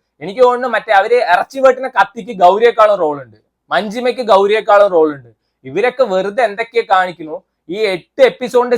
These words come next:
സീരീസിൽ എങ്ങനെ കൂട്ടിയാലും ഒരു അര എപ്പിസോഡിന്റെ അത്ര റോളെ ഐശ്വര്യ രാജേഷിന് ഈ സീരീസിലുള്ളൂ. So എനിക്ക് very, very average ഒരു സീരീസ് ആയിട്ടാണ് തോന്നിയത്.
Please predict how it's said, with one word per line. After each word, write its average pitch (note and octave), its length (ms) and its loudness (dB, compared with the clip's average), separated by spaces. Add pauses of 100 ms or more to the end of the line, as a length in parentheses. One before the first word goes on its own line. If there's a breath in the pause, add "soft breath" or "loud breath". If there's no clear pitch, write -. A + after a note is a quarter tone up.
സീരീസിൽ G#3+ 400 -12 (400)
എങ്ങനെ A#3+ 320 -2
കൂട്ടിയാലും A3 380 -4
ഒരു G3+ 160 0
അര G#3 100 4 (140)
എപ്പിസോഡിന്റെ A3 500 -2
അത്ര A3 340 2
റോളെ F#3+ 260 4 (120)
ഐശ്വര്യ G3 300 -2
രാജേഷിന് F3 460 0
ഈ E3+ 140 -12
സീരീസിലുള്ളൂ. D#3 500 -10 (360)
So E3+ 40 -10 (120)
എനിക്ക് G#3 300 -8 (300)
very, E3+ 200 -4 (120)
very G3 180 -4 (180)
average G#3 380 -2
ഒരു G3+ 140 -20
സീരീസ് F#3 360 -10
ആയിട്ടാണ് F#3 300 -2
തോന്നിയത്. D#3+ 320 -10